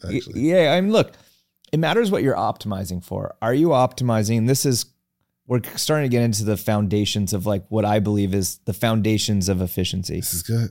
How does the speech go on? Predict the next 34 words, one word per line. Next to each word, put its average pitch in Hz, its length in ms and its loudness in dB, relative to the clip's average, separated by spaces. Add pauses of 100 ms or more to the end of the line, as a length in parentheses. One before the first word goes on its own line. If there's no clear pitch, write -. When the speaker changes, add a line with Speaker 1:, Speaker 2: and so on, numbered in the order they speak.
(120)
Speaker 2:
This - 20 -20
is - 80 -4
Speaker 1:
Right? 113 200 6
Speaker 2:
good. 131 100 2
Speaker 1:
So 117 340 4 (400)
this 170 220 2
is 170 120 2
what 139 140 4
I 123 80 8
realized, 104 520 4
and 110 80 4
this 131 140 2
is 123 120 2
the 117 260 0
underpinning 135 560 2
concept 104 540 -2
of 92 100 -2
my 95 140 0
entire 101 480 0
book, 69 340 -6
right? 101 240 0
So 113 120 0
if 107 100 0
I 123 80 2
had 139 100 0
to 139 60 -2
summarize 107 560 0
the 101 100 -2
three 120 240 -2
hundred 110 280 2
twenty 104 280 0
pages 95 380 0
into, 92 200 -4
like, 101 220 -2